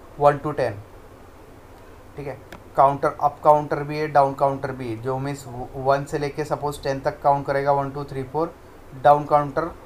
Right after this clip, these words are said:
reverse count करेगा ten, nine up to the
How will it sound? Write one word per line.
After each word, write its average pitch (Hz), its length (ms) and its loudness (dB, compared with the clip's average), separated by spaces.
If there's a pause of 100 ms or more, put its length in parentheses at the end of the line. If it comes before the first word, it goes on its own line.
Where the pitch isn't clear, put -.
(420)
reverse 147 400 0
count 143 300 2
करेगा 123 360 -2 (360)
ten, 143 360 0
nine 135 500 0 (200)
up 131 140 -4
to 147 160 -10
the 156 140 0